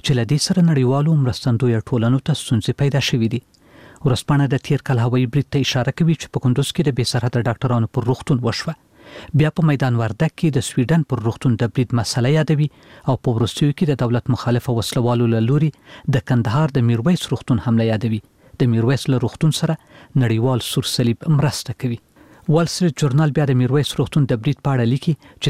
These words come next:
دا ځل حمله کوونکو د ډاکټرانو سپینې جامې اغوستې وې. ورځپاڼه لیکي،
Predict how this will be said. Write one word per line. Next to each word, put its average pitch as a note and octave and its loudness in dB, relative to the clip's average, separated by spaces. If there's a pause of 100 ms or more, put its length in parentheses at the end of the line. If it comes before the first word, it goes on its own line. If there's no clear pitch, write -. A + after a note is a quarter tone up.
دا C#3+ 2 (140)
ځل D3 2
حمله A#2+ 0 (100)
کوونکو D3+ 2
د D3+ -2
ډاکټرانو C3 0
سپینې A#2+ -2
جامې A#2+ 2
اغوستې B2 -4
وې. A#2+ -4 (400)
ورځپاڼه D3+ 0
لیکي، D3+ -2